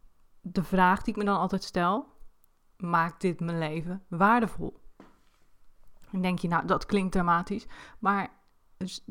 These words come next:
sta echt eens stil bij die vraag. Gewoon bij de simpelste dingen die je eigenlijk heel normaal vindt en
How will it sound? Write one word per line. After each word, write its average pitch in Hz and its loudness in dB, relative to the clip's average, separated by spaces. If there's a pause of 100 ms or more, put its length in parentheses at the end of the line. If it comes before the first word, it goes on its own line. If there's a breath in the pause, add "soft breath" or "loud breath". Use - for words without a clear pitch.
(220)
sta 302 2
echt - 0
eens 247 -2
stil 302 2
bij 190 4
die 151 -6
vraag. 156 -4
Gewoon 220 4
bij 220 6
de 202 -2
simpelste 262 -2
dingen 147 0 (320 soft breath)
die 214 0
je 226 6
eigenlijk 254 6
heel 262 6
normaal 247 6
vindt 160 -2
en 202 0